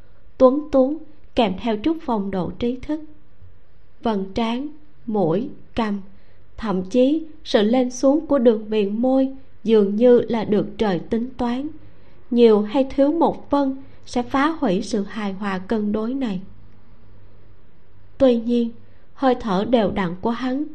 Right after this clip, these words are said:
mang theo sát khí và cảm giác uy nghiêm không thể xâm phạm. Cuối cùng, nàng dường như cũng hiểu, danh tiếng đệ nhất tuấn tú của Tô Mạch Ức ở Thịnh Kinh là từ đâu mà tới, không khỏi tiến thêm gần một chút.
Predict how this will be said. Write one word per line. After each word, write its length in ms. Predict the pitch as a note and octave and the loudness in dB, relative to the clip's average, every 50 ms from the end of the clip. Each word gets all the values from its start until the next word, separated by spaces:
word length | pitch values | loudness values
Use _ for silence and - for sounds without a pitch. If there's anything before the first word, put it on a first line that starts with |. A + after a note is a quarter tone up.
| - - | -12 -8
mang 260 | - A3+ A3+ G#3+ G3+ G#3 | -4 -2 -2 -2 -2 -2
theo 160 | B3 G#3+ G#3 | -2 -2 -2
sát 260 | G#3 - D4+ D#4 D#4+ - - | -2 -4 -4 -4 -4 -4 0
khí 200 | - C#4 C4+ D4+ | 4 4 4 4
và 180 | D#4+ - A3+ - - | 4 2 0 0 0
cảm 220 | G#3+ F#3 G3+ G#3+ | -2 -2 -2 0
giác 160 | B3+ D#4 D#4+ D#4+ - - | -2 -2 -2 -2 -2 2
uy 200 | - B3+ C4 B3+ | 4 4 4 4
nghiêm 320 | B3+ B3+ C4+ C4 B3+ C4 | 2 2 2 2 2 0
không 180 | - B3 A3 G#3 G#3 | -4 -6 -6 -6 -6
thể 120 | G3+ G3 | -6 -6
xâm 300 | G#3 G#3 - A3+ G#3 F#3 F#3 | -6 -6 -6 -6 -6 -6 -8
phạm. 260 | - F#3 E3+ E3 D#3+ D#3 - - - - - - - - - - - - - - - - - - - - - - - - - - - - - - - - | -8 -8 -8 -8 -10 -12 -14 -14 -16 -16 -14 -14 -14 -14 -14 -14 -14 -14 -14 -14 -14 -14 -14 -14 -14 -14 -14 -14 -14 -14 -14 -14 -14 -14 -14 -14 -8 0
Cuối 180 | - B3+ C#4 | 4 6 6
cùng, 420 | C#4+ C#4 - B3 A3 G3+ F#3+ F3+ F3+ - - - - | 6 6 4 4 4 4 2 0 -4 -6 -8 -6 -2
nàng 240 | G#3+ G#3 G3 G3+ F#3+ | 2 2 2 4 4
dường 200 | G#3 F#3+ F#3+ G#3 | 4 4 4 4
như 140 | A#3+ A#3+ | 4 4
cũng 280 | G#3+ G#3+ G#3+ G3+ G3 A#3 | 4 4 2 0 0 -2
hiểu, 400 | - - G#3+ F#3+ F3+ F#3+ A3 - - - - - - - - - - - | -4 -4 -2 0 0 0 -2 -4 -8 -12 -14 -14 -14 -14 -14 -14 -12 -4
danh 320 | - C4+ C4+ C4 A#3+ A#3+ | 2 4 4 4 4 6
tiếng 320 | - C4+ C#4 D4+ F4 - - | 6 6 6 6 2 2 2
đệ 180 | B3 G3+ F#3+ | 2 2 2
nhất 240 | F#3+ G#3+ C4 D#4 D#4+ D#4 - | 0 2 0 0 0 2 4
tuấn 220 | C#4 B3+ C4 D4 D4 - | 4 4 4 4 2 6
tú 180 | C#4 C4 C4+ | 8 8 8
của 160 | C#4+ C#4 - D4 | 8 4 0 2
Tô 200 | - C4+ A#3+ A3 | 4 4 4 4
Mạch 220 | G#3+ G#3 F#3+ - - - | 0 -2 -4 -4 0 -2
Ức 180 | D4+ D4 - | -2 0 0
ở 80 | - B3 A#3+ | -2 -4 -4
Thịnh 220 | - - G#3+ E3+ E3+ F#3 - - | -4 -4 -4 -4 -4 -4 -6 2
Kinh 240 | - B3 A#3+ A#3 A3 G3+ - | 4 4 4 4 0 -2 -6
là 220 | - G#3 G3 F3+ - | -4 -4 -4 -4 -4
từ 160 | - G3 F#3 E3+ | -2 -2 -2 -2
đâu 240 | F#3 - A3 G#3+ | -2 -4 -4 -4
mà 200 | G#3 G3 F#3 E3+ - - | -4 -4 -6 -6 -8 -6
tới, 320 | - G3+ G3+ G#3+ A#3+ C#4 C#4 - - - - - - - - - - - - - - - | -4 -2 -2 -2 -2 -4 -6 -8 -12 -14 -14 -14 -14 -14 -14 -14 -14 -14 -14 -14 -14 -12
không 300 | - - - A#3+ - G#3 | -10 -2 -2 -2 0 0
khỏi 340 | G#3 - G3 E3 F3 G3+ A3+ A#3 - - | -2 -2 -2 0 0 -2 -4 -4 -6 0
tiến 260 | - C4 B3 B3+ C#4 D4 | 2 2 2 2 0 -4
thêm 340 | - - C4+ A#3+ G#3+ G3+ G3+ | -2 0 0 2 2 0 -2
gần 280 | - G#3 G3 F#3 F#3 F#3 | -2 -2 -2 -2 -2 -2
một 220 | F3+ F3+ F3+ - | -4 -4 -6 -4
chút. 140 | - D4+ D#4 | -4 -4 -4